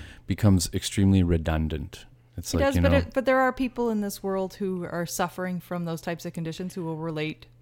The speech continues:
Speaker 2: in watching those.
Speaker 1: Right.
Speaker 2: And maybe feel like, "Hey, you know what? I'm not alone. There are other people out there," or maybe, uh, maybe it makes them feel better to see people who are maybe in a more severe scenario than they are.
Speaker 1: What about the millions of people, though, who are just watching that kind of program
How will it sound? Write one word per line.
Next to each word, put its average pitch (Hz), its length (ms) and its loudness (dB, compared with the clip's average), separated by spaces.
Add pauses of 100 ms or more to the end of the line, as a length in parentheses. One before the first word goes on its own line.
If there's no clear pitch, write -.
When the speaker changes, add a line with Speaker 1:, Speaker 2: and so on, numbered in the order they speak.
(160)
Speaker 2:
in 170 160 -4
watching 165 380 -6
those. 202 380 -6 (360)
Speaker 1:
Right. 101 360 4
Speaker 2:
And 247 100 2
maybe 254 300 4
feel 240 320 -4
like, 220 300 -4 (360)
"Hey, 240 140 0
you 196 160 2
know 208 100 0
what? 208 380 0 (200)
I'm 196 140 -2
not 196 160 0
alone. 196 460 0 (200)
There 175 140 -2
are 175 80 2
other 185 160 0
people 185 320 -4
out 175 160 -2
there," 214 160 -2
or 196 60 -2
maybe, 175 260 -2 (160)
uh, - 220 -8
maybe 202 200 2
it 185 60 2
makes 214 220 0
them 190 100 -2
feel 180 160 -2
better 180 240 2
to 170 80 -4
see 175 180 -8
people 175 300 -6
who 170 60 -4
are 165 100 -4
maybe 151 320 -6
in 156 80 -4
a 151 60 -4
more 151 180 -6
severe 151 560 -6
scenario 170 640 -6
than 170 160 -4
they 170 160 -6
are. 170 300 -6
Speaker 1:
What 151 100 6
about 160 280 8
the 139 100 8
millions 117 520 10
of 101 120 2
people, 101 320 8
though, 87 160 6
who 85 200 2
are 82 140 4
just 90 240 4
watching 85 380 4
that 82 160 2
kind 85 180 2
of 78 120 -2
program 80 520 2